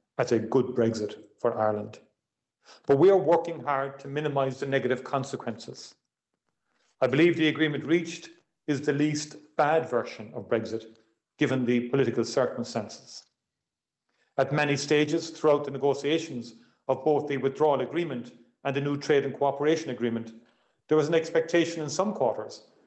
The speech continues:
that competing national interests would cause the European Union twenty-seven unity to crumble.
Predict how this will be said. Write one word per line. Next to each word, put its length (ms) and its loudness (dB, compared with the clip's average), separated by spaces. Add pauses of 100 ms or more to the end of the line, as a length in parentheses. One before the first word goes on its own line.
(220)
that 160 -4
competing 440 0
national 380 -2
interests 540 0
would 100 -8
cause 320 2
the 80 -8
European 340 0
Union 200 -2
twenty-seven 600 -2
unity 360 -2
to 160 -14
crumble. 440 -4